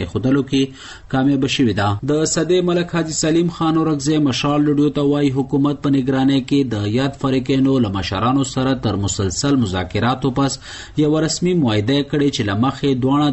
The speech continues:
د دې پابند کړي چې تر یو میاشت پورې به د ضلع امن یقیني کوي او د یو بل خلاف به هیڅ داسې غلط ګام نه اخلي. ځایي مشر زیاتوي، په معاهده کې له حکومته دا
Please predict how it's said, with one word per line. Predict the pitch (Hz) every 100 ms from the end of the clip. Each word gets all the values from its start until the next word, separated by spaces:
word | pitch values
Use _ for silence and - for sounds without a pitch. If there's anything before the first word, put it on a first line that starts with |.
| 98
د | 95
دې | 123 135 98
پابند | 92 95 87
کړي | 131 135
چې | 120 -
تر | 92 98
یو | 120 139 135
میاشت | 139 123 -
پورې | 139 139
به | 135
د | 131 104 87
ضلع | 95 135 131 131
امن | 143 143 98
یقیني | 85 95 92 90
کوي | 92 123 139 - - - -
او | 131 147
د | 151
یو | 170
بل | 160 165 160 -
خلاف | 110 139 139 135
به | 139 120
هیڅ | 147 123
داسې | 98 90 95 87
غلط | 107 135 131
ګام | 135 135 - - -
نه | 143 101
اخلي. | - 98 95 98
ځایي | 131 165 180
مشر | 175 180 170
زیاتوي، | 156 160 165 165 170
په | 165 143
معاهده | 147 147 147 165 160
کې | 170
له | 135 120 123
حکومته | 127 143 156 165 151
دا | 107